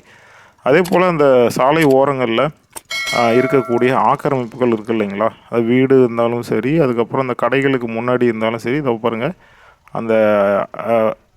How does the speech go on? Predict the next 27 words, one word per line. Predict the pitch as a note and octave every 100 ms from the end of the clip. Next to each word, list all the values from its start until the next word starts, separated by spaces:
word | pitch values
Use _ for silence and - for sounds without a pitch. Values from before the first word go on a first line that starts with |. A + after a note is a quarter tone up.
| _
நெடுஞ்சாலைத்துறைக்கு | C3 C3+ D3 D3+ D3 B2+ C3 B2+ A#2+ C#3
எவ்வளோ | B2+ B2 C#3+ C#3
இடம் | B2 B2
இருக்கோ | A#2+ A2+ E3
அந்த | C3+ A#2+
இடத்த | A#2 B2
வந்து | A#2+ A#2+ C3+
டேப்ல | B2+ B2 B2+
அளந்து, | A#2 A2+ A2 D#3
அந்த | C#3 A#2+
இடம் | A#2 B2+
பொடி | - C3+
போடுறாங்க | C#3 B2+ A#2+ A#2
பாருங்க, | A2+ G#2+
அந்த | G#2+
வெள்ளை | A2 A#2+ A#2+
கோடு | A#2
மாதிரி | A#2 B2 -
போட்டு | A#2 A#2+ A2
போறாங்களா, | G#2+ G2+ B2 A2 - - - - -
போட்டுட்டு | B2+ A#2+ A2+
போய் | G#2+ A#2
அது | D3+ A#2+ A#2+
வரைக்கும் | A#2 A#2+ C3
சாலைகள் | A#2 A#2 B2+ A#2+
எல்லாத்தையும் | A2 A2 B2+ A#2+
விரிவுபடுத்தி, | A2+ B2 A2+ G#2 - D3+